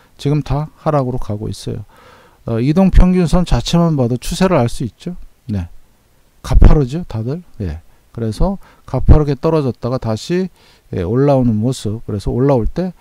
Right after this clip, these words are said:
예, 반드시 걸리게 돼 있다. 자, 이렇게 보시면 되겠고요. 자, 환율은, 예, 지금 유로발,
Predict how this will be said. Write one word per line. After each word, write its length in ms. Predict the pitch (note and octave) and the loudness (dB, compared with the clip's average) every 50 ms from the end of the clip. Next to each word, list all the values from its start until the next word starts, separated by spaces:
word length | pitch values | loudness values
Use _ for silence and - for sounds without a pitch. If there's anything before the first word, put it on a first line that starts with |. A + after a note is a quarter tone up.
| _ _ _ _ _ _ | _ _ _ _ _ _
예, 80 | - F#2+ | -12 0
반드시 640 | - - - A2+ A#2 A2+ G#2+ G2 - - F#3 F3 D#3+ - _ _ | 2 2 2 4 2 -2 -2 -6 -8 -8 -10 -10 -10 -14 _ _
걸리게 340 | - - G#2+ G#2+ G#2+ A2 A#2+ | -6 -4 -4 -4 -4 -4 -6
돼 140 | - - G2+ | -6 -6 -8
있다. 300 | F2+ - _ B2 F#2+ - - - - - - - _ _ _ _ - | -8 -6 _ -8 -8 -8 -12 -16 -18 -18 -20 -20 _ _ _ _ -14
자, 140 | - G2 E2 | -12 -10 -8
이렇게 280 | F#2+ G#2+ G#2+ - A#2 | -8 -10 -10 -10 -6
보시면 440 | G#2 - C3 B2+ - - A2 A2 G2 - | -4 -2 -2 -2 -4 -6 -8 -8 -6 -6
되겠고요. 560 | C3 C3+ D3+ D3+ - - A#2+ G2+ F2+ G#2 A2 B2 B2 _ _ _ _ _ _ _ _ _ _ _ - _ _ _ _ _ _ _ _ _ - | -6 -4 -4 -6 -8 -8 -10 -8 -8 -10 -12 -14 -18 _ _ _ _ _ _ _ _ _ _ _ -20 _ _ _ _ _ _ _ _ _ -8
자, 120 | - C3+ | -6 0
환율은, 1000 | B2+ - - G3+ G3 F#3+ F#3+ F#3 F3+ F3 F3 F3 F3 D#3+ D3 D#3 G3 G#3+ G#3+ F#3+ - _ _ A#2 | 4 4 4 4 4 2 2 0 0 0 0 0 0 -2 -2 -2 -2 -4 -4 -6 -10 _ _ -6
예, 280 | G#2+ G#2 G#2 G2+ A2+ A2+ A#2+ A#2+ | -6 -6 -6 -6 -8 -10 -12 -14
지금 500 | - - C3 B2 C3+ C3+ C3+ C3+ C3 B2 | -12 -12 -8 -4 -4 -2 0 0 0 0
유로발, 1160 | B2 D3 D#3 D#3+ D#3 E3 D#3+ D#3 D#3 D3+ - _ _ _ - E3+ E3 E3+ E3+ F3 F3 E3+ D#3+ | -2 -2 -2 0 2 2 2 2 2 0 -4 _ _ _ 0 0 2 2 0 -2 -4 -6 -8